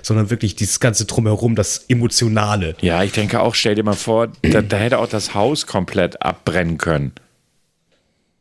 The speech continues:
Speaker 2: Wenn, ne, ganz ehrlich, stell dir das vor, ich hätte das nicht mitgekriegt, äh, der kokelt vor sich her, die Gardine fängt Feuer, der Rest drumherum auch,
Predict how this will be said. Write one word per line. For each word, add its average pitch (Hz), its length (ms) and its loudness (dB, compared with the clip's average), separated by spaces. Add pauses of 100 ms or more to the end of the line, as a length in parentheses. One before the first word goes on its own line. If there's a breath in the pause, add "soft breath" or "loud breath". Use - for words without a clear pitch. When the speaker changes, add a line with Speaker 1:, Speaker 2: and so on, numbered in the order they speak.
(400)
Speaker 2:
Wenn, 131 240 0
ne, 127 160 0
ganz 170 260 -4
ehrlich, 180 540 0
stell 170 200 0
dir 170 100 2
das 165 100 -2
vor, 190 420 0 (300 loud breath)
ich - 100 -2
hätte 175 180 0
das 151 120 -2
nicht 151 140 0
mitgekriegt, 196 800 -2 (520 loud breath)
äh, 156 480 0
der 147 220 0
kokelt 180 400 0
vor 165 180 2
sich 147 240 -4
her, 175 240 2
die 165 140 -2
Gardine 156 440 0
fängt 160 320 0
Feuer, 175 500 0 (440 loud breath)
der 131 180 0
Rest 156 320 0
drumherum 143 500 2
auch, 151 340 0